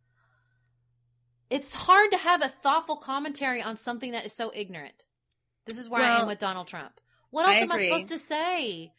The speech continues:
Speaker 1: You're an, you're ignorant. You're flaming unnecessary fires. Clearly, that's wrong and unethical and
Speaker 2: And dangerous.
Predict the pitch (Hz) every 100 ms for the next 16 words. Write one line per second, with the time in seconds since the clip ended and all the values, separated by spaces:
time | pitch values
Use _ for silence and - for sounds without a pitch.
0 | _ _ _ 240 269 330 330 294 _ _
1 | _ _ 247 285 294 - 262 262 294 359
2 | 349 - - 220 240 - 226 233 254 285
3 | 311 - _ _ _ _ 226 240 262 277
4 | 294 285 254 262 - 180 170 165 190 233
5 | - - _ _ _ _ _ _ _ -
6 | 214 240 254 277 269 262 - - _ _
7 | _ _ _ 180 202 196 202 247 285 -
8 | 214 220 233 202 180 202 202 196 226 269
9 | _ _ _ _ - 202 214 196 180 196